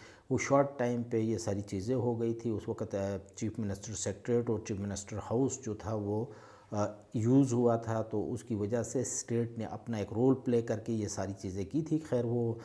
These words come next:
किया था तो भी गलत था, क्योंकि वो कोर्ट में जाते, कोर्ट के ज़रिए ये तमाम चीज़ें कर सकते थे, कोर्ट ने ही डिसीजन दे दिया आपके सामने। लेकिन देखिए कि इसलिए बेहतर होना चाहिए क्योंकि पॉलिटिक्स को, सियासत को सियासत समझ के करना चाहिए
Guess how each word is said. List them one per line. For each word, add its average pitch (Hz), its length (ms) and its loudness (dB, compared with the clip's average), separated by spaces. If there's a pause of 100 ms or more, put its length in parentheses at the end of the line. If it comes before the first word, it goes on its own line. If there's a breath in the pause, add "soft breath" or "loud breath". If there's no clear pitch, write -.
(400 loud breath)
किया 156 200 12
था 151 240 4
तो 151 160 2
भी 139 140 4
गलत 107 440 4
था, 143 80 -2
क्योंकि 131 280 0
वो 113 80 2
कोर्ट 143 320 6
में 139 140 2
जाते, 135 260 4
कोर्ट 127 300 2
के 117 80 2
ज़रिए 107 280 0
ये 117 160 2
तमाम 107 360 -2
चीज़ें 107 280 -2
कर 113 140 -2
सकते 135 340 -2
थे, 139 100 -2
कोर्ट 101 340 -2
ने 143 100 0
ही 131 300 0 (400 loud breath)
डिसीजन 123 520 4
दे 107 160 4
दिया 131 220 2
आपके 110 240 -2
सामने। 135 420 -2 (380 loud breath)
लेकिन 170 200 2
देखिए 175 380 2 (140)
कि 160 60 4 (560)
इसलिए 180 280 2
बेहतर 143 340 2
होना 131 240 2
चाहिए 120 400 2 (580 soft breath)
क्योंकि 233 200 6
पॉलिटिक्स 190 680 6
को, 196 480 2
सियासत 156 440 0
को 180 120 2
सियासत 117 440 0
समझ 95 340 -2
के 98 100 -8
करना 92 280 -6
चाहिए 92 360 -8